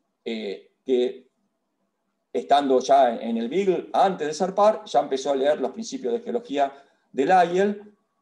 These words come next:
donde él incorpora el otro concepto que suma a todo, a todo este,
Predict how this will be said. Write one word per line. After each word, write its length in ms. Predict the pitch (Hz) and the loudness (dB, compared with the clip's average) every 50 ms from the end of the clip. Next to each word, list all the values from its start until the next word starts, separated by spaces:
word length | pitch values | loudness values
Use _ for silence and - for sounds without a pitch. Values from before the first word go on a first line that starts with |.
| _ _ - | _ _ -10
donde 540 | - 127 151 156 156 156 156 170 175 170 165 | 0 2 2 4 4 2 0 2 2 2 2
él 240 | 180 196 196 - - 147 | 2 0 -2 -4 -6 -6
incorpora 560 | 147 143 147 156 151 147 - 170 175 175 160 | -6 -2 0 0 0 2 4 4 6 6 6
el 100 | - 190 | 4 4
otro 280 | 196 196 190 - 131 | 2 2 2 -2 -4
concepto 560 | - 127 131 127 - - 143 143 - - 143 - | 0 0 -2 -2 0 -2 -4 -4 -2 -6 -6 -4
que 120 | 120 117 | -4 -8
suma 480 | - - 151 147 135 127 120 - - - | -6 -4 -4 0 0 0 0 0 -2 -4
a 180 | 101 107 104 - | -4 -4 -2 0
todo, 460 | 131 135 131 123 117 104 - - - | 0 2 2 2 0 -2 -4 -4 -6
a 140 | 104 107 - | -6 -2 -2
todo 220 | 131 131 123 120 | 0 0 0 0
este, 580 | 127 131 - - 104 98 92 92 95 - _ | -2 -6 -8 -10 -10 -8 -8 -10 -12 -16 _